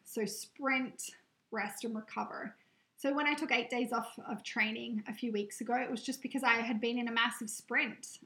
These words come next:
Uh, my body was in the red. And so I took eight days off. Uh, I slept more. So, you know, nine, ten hours a night. I reduced, uh, my coffee to only one coffee a day.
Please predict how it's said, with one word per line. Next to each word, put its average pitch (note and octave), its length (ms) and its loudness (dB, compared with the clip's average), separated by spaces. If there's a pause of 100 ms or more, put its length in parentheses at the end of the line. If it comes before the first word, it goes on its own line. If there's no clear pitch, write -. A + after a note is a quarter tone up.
Uh, A3 160 -6
my A3 140 0
body A3+ 260 2
was A#3 160 0
in A3+ 120 2
the G#3 80 2
red. A#3 440 4 (560)
And A3 200 -2
so A3+ 160 -2
I G#3 100 4
took A#3+ 320 -2
eight A#3 160 0
days A3+ 260 0
off. C#4+ 300 6 (180)
Uh, G#3 560 -4 (240)
I A#3 60 -2
slept A#3+ 480 2
more. B3 460 2 (760)
So, A3 220 0 (280)
you A#3 120 0
know, G#3+ 280 0 (680)
nine, G#3+ 580 4 (340)
ten A3+ 220 0
hours G#3+ 300 2
a A3 40 0
night. B3 600 2 (260)
I A3 60 0
reduced, A#3 720 0 (100)
uh, G#3+ 400 0 (500)
my A#3+ 120 2
coffee A#3+ 380 4
to C4+ 140 -2
only A#3+ 200 2
one A3 260 0
coffee A3+ 360 0
a G3+ 40 2
day. A#3 500 4